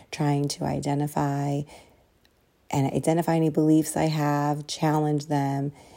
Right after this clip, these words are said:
and change my beliefs about my body too. And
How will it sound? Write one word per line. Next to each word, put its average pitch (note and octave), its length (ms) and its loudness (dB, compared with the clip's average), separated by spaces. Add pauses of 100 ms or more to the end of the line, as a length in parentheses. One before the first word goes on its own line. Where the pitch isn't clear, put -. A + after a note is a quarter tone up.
(220)
and D3 420 4
change B3+ 440 4
my F3+ 160 0
beliefs C#3+ 640 2
about C#3+ 320 -2
my C#3 300 -2
body C#3 360 -2
too. F3 560 -2 (560)
And D#3 680 0